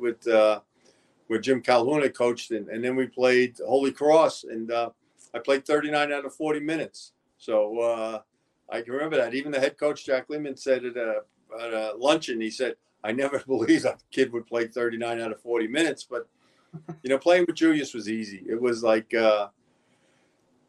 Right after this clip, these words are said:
he, he never big timed you. He was just, he was, and he was that way with everybody. I mean, you know, no matter who the p-, person was on the team, he was just a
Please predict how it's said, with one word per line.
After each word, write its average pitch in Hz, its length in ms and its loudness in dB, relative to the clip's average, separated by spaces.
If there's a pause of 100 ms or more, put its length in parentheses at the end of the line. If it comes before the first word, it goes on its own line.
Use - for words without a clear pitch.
he, 156 140 4
he 131 340 -2
never 143 600 4
big 135 280 0
timed 107 380 -4
you. 98 100 -4
He 117 180 -6
was 120 240 -8
just, - 300 -10 (140)
he 131 100 -6
was, 147 160 -6
and - 580 -10
he 151 60 2
was - 420 -4 (220)
that 175 220 6
way 170 120 2
with 143 180 -2
everybody. 110 600 -4
I 104 40 -10
mean, 117 260 -10
you 120 120 -8
know, 127 80 -6
no 135 140 -4
matter 135 200 0
who 156 180 0
the 147 100 -8
p-, - 200 -20 (120)
person 135 360 -8
was 131 220 0
on 120 120 -6
the 120 100 -10
team, 131 280 -8
he 135 120 -8
was 147 180 -10
just - 240 -10
a 107 80 -6